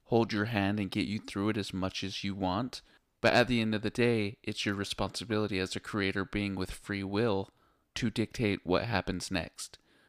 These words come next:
Spirit can hold your hand, walk you down the path. They can get you to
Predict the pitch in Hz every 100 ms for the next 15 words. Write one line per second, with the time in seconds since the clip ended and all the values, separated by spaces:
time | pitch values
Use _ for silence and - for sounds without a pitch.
0 | _ _ _ - - 113 120 - _ -
1 | 110 101 95 92 98 _ _ _ - -
2 | 110 110 110 107 98 110 113 95 - 104
3 | 110 98 98 - 95 95 - - - -
4 | _ _ _ _ 104 101 - 98 90 -
5 | 104 - 104 104 - - 104 101 98